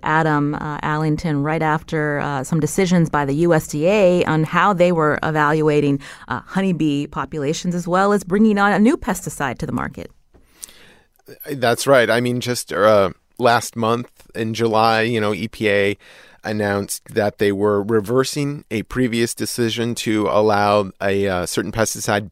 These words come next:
Speaker 2: back onto the market, a pesticide called sulfo-, sulfoxaflor. It's kinda hard to say, but, um, it's produced by, used to be made by Dow DuPont, which is now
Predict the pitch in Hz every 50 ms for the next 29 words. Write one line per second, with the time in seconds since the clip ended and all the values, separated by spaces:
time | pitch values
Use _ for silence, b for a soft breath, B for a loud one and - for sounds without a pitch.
0 | - - 104 107 110 120 - - - 104 107 120 110 101 101 107 104 98 104 107
1 | - - 143 139 - - - 98 90 - 117 101 - - - - 101 101 101 -
2 | - - 98 95 85 - - 104 92 - - - 110 - _ _ - - - -
3 | 101 98 - - - 110 110 107 - - - 117 - - 127 127 127 135 151 175
4 | 185 - - - - - 98 98 90 - 101 104 107 - B B B B B B
5 | B B B B - 113 - - 139 131 127 131 151 156 139 - 117 92 87 -
6 | 104 104 104 107 95 - 101 113 - - - 147 139 139 123 - - - - 113
7 | 110 110 107 107 107 104 - - 101 135 - - 127 131 131 127 123 120 117 113
8 | 95 107 104 104 98 - 107 104 107 110 95 98 92 - - - 120 120 123 123
9 | - - _ _ - 104 104 - - 98 92 87 98 104 104 107 107 104 76